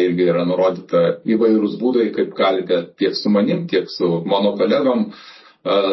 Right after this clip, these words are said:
susisiekti. O šiaip mus galite sutikti įvairiuose klientų susibūrimo vietose, ten, kur yra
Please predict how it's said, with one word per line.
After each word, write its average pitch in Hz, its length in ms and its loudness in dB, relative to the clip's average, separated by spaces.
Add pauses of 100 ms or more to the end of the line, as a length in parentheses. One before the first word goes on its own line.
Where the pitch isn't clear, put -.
(160)
susisiekti. 104 680 -2
O 110 320 -2
šiaip - 340 -2
mus 127 220 2
galite 135 340 0
sutikti 123 600 0 (240)
įvairiuose 113 520 2
klientų 113 380 0
susibūrimo 117 680 0 (360)
vietose, 120 420 0
ten, 85 240 -2
kur 87 300 -2
yra 90 320 2